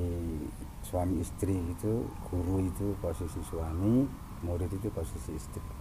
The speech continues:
Kalau diumpamakan persuami istrian. Nah, si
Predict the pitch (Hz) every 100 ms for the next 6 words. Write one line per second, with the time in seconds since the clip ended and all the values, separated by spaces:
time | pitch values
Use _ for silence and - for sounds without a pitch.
0 | - - - - - - - - - 82
1 | 90 - 98 80 76 71 71 95 101 110
2 | - 87 82 85 78 78 76 78 73 71
3 | 71 71 71 - - - - - - -
4 | - - - - - - - - - -
5 | - 78 80 69 - - - - - -
6 | 135